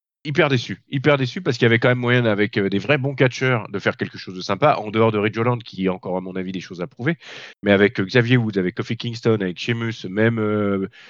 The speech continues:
Butch Pete Dunne, euh, qui peut être, euh, qui peut être sympa.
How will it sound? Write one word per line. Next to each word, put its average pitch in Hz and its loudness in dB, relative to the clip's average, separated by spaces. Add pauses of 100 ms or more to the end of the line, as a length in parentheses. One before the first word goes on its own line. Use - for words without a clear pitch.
(260)
Butch 120 0
Pete 113 -2
Dunne, 120 4
euh, 98 2
qui - -12
peut 98 0
être, - -2
euh, 87 0
qui - -14
peut - -6
être 87 -4
sympa. 127 0